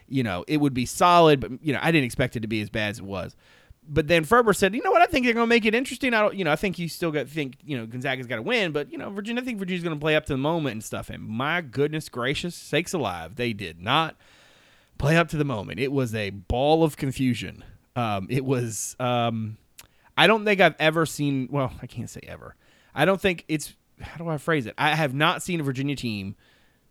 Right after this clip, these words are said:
uh, that, that lost, um, that un-, uncertain of itself. I mean,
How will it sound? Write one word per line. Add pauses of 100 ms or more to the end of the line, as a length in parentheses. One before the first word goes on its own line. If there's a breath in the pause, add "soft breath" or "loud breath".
(140)
uh,
that, (500)
that
lost, (300)
um,
that
un-, (400)
uncertain
of
itself.
I
mean,